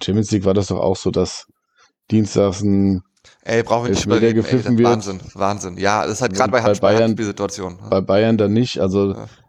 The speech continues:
Speaker 1: da ist ja Handspiel, also das ist dann, das, da hat's dann auch in meinen Augen keinen Sinn gemacht, aber auch wenn ich
Speaker 2: Ja, ja,
Speaker 1: kein
Speaker 2: also ich
Speaker 1: Freund
Speaker 2: find
Speaker 1: dieser Regel bin, das hat Thomas Müller eigentlich ganz gut auch ausge-,
Speaker 2: Ja.
Speaker 1: ausgedrückt, so, und in dem Fall wie gesagt, denke ich auch nicht, dass es mit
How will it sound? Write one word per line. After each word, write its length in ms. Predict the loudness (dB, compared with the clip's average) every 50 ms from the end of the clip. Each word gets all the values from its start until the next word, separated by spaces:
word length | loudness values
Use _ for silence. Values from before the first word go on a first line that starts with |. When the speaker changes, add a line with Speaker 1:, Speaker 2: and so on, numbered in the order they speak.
| _ _ -4
Speaker 1:
da 100 | 0 0
ist 200 | 0 0 2 0
ja 120 | 2 2
Handspiel, 340 | 2 0 0 -2 -4 -4 -2
also 120 | -2 -2 -2
das 200 | -2 -2 -2 -2
ist 180 | -4 -2 -2
dann, 140 | 0 0 0
das, 200 | -2 -6 -8 -12 _ _ _
da 180 | -6 -2 2 2
hat's 200 | 2 2 2 0
dann 100 | 2 2
auch 140 | 2 2 2
in 80 | 0
meinen 240 | 2 2 2 2 2
Augen 220 | 2 2 2 2
keinen 200 | 2 2 0 2
Sinn 180 | 2 0 -2 0
gemacht, 320 | 0 0 0 0 -2 -2 -6
aber 340 | -8 -4 -2 -2 -2 -2 -4 -6 _ _ _ _ _
auch 100 | -6 -2
wenn 140 | 0 0 2
ich 60 | 4
Speaker 2:
Ja, 60 | 4
ja, 40 | 4
Speaker 1:
kein 60 | 4 4
Speaker 2:
also 100 | 2 0
ich 60 | 0
Speaker 1:
Freund 160 | 0 2 2
Speaker 2:
find 100 | 2 2
Speaker 1:
dieser 140 | 2 2 4
Regel 280 | 2 2 2 2 0
bin, 140 | 0 0 -2
das 140 | -2 0 0
hat 140 | -2 -2 0
Thomas 260 | -2 -2 0 -2 -2
Müller 220 | -2 0 2 2 2
eigentlich 180 | 2 -2 -2
ganz 260 | -4 -4 -6 -6 -6 -8
gut 160 | -6 -4 -2
auch 120 | -2 0
ausge-, 260 | 0 -2 -2 0 2 0 0 0
Speaker 2:
Ja. 60 | -2 -6 -14 -20 -20 -20 -20 -16 -10 -8 -8 -8 -8 -8 -8 -4 0
Speaker 1:
ausgedrückt, 680 | 2 0 0 0 -6 -10 -6 -2 -2 -2 -2 -4 -4
so, 280 | -2 0 2 2 0 -2
und 320 | -2 -4 -2 -2 -2 -4 -6
in 120 | -4 -2
dem 180 | 0 0 0 0
Fall 360 | 0 0 2 4 4 4 2 2 0 0 0 -2 -2 -2 -4 -6 -10 -16 -12 -4
wie 100 | -2 0
gesagt, 240 | 2 2 2 2 2
denke 140 | 0 0 0
ich 100 | 2 2
auch 120 | 2 2
nicht, 140 | 2 2 2
dass 120 | 0 0 0
es 100 | 0 -2
mit 240 | -4 -4 -6 -12